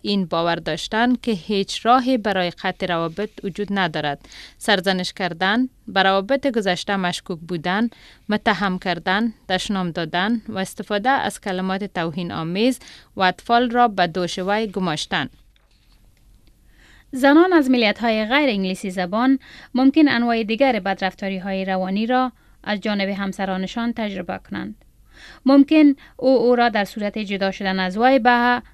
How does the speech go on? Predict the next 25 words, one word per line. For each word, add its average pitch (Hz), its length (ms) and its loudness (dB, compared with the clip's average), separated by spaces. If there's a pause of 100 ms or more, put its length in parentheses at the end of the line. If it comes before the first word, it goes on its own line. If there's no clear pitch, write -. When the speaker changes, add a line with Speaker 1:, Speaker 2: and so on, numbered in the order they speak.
(320)
Speaker 2:
از 220 180 0
هم 226 160 2
پاشیدن 240 600 4
خانواده 220 520 2
ملامت 185 440 0
کند، 190 340 -6
او 233 140 4
را 233 140 6
به 226 140 4
نام‌های 226 440 4
گوناگون 233 440 2
صدا 190 300 -2
زند، 185 320 -2 (540)
او 247 120 4
را 240 160 6
به 226 140 2
ترک 240 380 0
کلتور 240 460 0
و 233 100 4
فرهنگ 240 480 0
و 240 80 2
یا 233 100 2
مذهبش 233 580 0
متهم 190 440 -6
کند، 190 320 -4